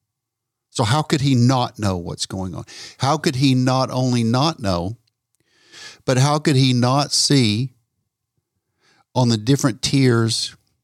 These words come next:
and the different layers of our lives throughout the different time periods of our lives? And what's even more, multiplying to the, the millionth power here,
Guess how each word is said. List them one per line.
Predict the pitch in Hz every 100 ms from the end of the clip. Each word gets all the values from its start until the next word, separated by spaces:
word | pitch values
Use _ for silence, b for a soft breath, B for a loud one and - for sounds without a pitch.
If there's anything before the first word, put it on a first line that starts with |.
| _ -
and | 117
the |
different | 117 127 113 -
layers | 113 127 127 117 113
of | 104
our | 101
lives | 101 117 110 98 107 - _ _ _
throughout | - 123 113 110
the | 113
different | 107 - 85
time | - 120 113
periods | 101 90 -
of | 98
our | 90
lives? | 78 - - - _ _ _ _ _ _ _ _
And | 135 131
what's | 147 139 147
even | 147 131
more, | 131 131 165 180 123 123 131 _ _ _ _ _ _ _ _ _ _ _ _ -
multiplying | 131 147 147 123 135 135 135
to | 135
the, | 120 117 95 _ _ _
the | 110 107
millionth | 104 113 135 143 139 120 -
power | - 127 131 123
here, | 104 101 95 117